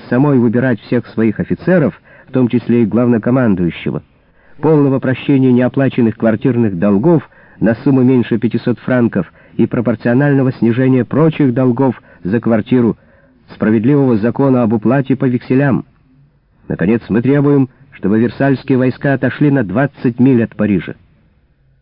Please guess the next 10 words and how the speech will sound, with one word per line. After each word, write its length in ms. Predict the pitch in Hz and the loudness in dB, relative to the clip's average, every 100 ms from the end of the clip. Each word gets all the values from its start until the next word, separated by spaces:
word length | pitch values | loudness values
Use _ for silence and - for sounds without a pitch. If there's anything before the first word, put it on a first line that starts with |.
| _ _ _ _ _ - - - - - _ _ _ - | _ _ _ _ _ -20 -20 -20 -20 -20 _ _ _ -4
Муниципальные 800 | 82 104 98 101 110 110 110 | 0 2 2 -2 0 0 2
власти 400 | 101 107 104 - | 2 0 -2 -4
категорически 720 | 95 95 101 107 110 107 101 113 | -2 -2 0 0 0 -2 -4 -4
отказались 600 | 110 120 110 131 101 - | -4 -4 -2 0 0 -2
принять 380 | 101 101 107 98 | 0 2 2 0
даже 260 | 101 95 104 | -2 -2 -4
такие 540 | - 101 - 160 165 | -2 -4 2 2 4
весьма 320 | 156 - 139 | 2 0 0
умеренные 560 | 139 123 123 120 113 113 | 2 2 2 2 2 0
требования. 640 | 110 107 80 71 71 62 | 0 -2 -2 -6 -6 -8